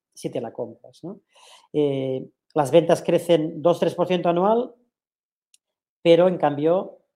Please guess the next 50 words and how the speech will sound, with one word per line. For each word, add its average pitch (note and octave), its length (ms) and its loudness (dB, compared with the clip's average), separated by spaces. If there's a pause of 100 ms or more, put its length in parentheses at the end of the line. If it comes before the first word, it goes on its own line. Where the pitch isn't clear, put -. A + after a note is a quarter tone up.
eh, A#2 1040 -10
el A#2+ 120 -14
free C#3 160 -6
cash C#3 200 -6
flow E3+ 160 -4
crece B2+ 580 -10
a C3 80 -10
un C3 100 -10
ritmo C3 240 -12
más C#3 160 -8
alto F#3 500 -6 (420)
y D3 140 -4
el C#3 120 -2
roic D#3+ 440 0
es C#3 120 -4
de, C3 400 -8 (240)
del B2+ 220 -12
diez, D#3+ 240 -2
quince C3+ 240 -12
por - 180 -18
ciento. A#2 380 -18 (720)
Por C#3 140 -8
tanto, D#3 560 -2 (420)
es D3+ 120 -8
una D#3 100 -4
empresa D3+ 300 -4
muy D3+ 180 -2
fácil D#3 320 -4
de D#3 60 -2
invertir. D#3 580 -4 (440)
Es D#3+ 160 -4
cierto E3 300 0
que D3+ 400 -4 (160)
desde D3 180 -4
que D#3 80 2
la D3+ 120 0
compramos, D3+ 440 0
la C#3 120 -4
compramos D#3 580 -4
creo E3 180 -2
que E3 60 -4
a D#3 60 -2
mil D#3+ 160 -4
setecientos D3+ 680 -4
y C#3+ 40 -6
ahora D3 120 -2
está D#3 160 -4
a D#3 60 0
dos C3+ 180 -2
mil, D#3 560 -2